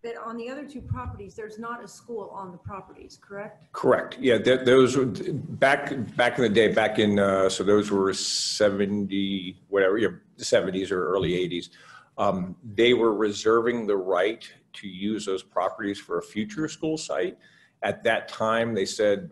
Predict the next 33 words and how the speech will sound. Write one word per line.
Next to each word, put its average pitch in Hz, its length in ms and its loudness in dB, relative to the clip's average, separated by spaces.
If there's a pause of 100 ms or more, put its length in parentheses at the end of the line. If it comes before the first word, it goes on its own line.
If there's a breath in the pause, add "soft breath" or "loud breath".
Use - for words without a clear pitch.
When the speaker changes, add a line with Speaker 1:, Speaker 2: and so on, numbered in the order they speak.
Speaker 2:
"We 107 460 -6
don't 107 380 0
have 107 460 -4
the, 90 360 -4
the 98 120 -6
enrollment 104 560 0
or, 95 300 -2
you 98 80 -6
know, 87 100 -8 (220)
the, 98 80 -10
the, 98 240 -8 (160)
the 101 80 -4
demand 104 480 -4
for 135 240 2
that, 143 300 2 (180 loud breath)
so - 100 -4
you 107 220 0
could 123 180 -2
use 107 240 -2
it 101 60 2
as 95 120 -4
a 92 60 -8
park, 92 480 -2
and 104 160 -8
we 107 120 -4
can 104 180 -14
take 107 240 -4
it - 160 -20
back, 101 400 -6 (440)
um, 92 380 -10
with - 360 -6 (340)
proper 98 320 0
notification." 98 760 -4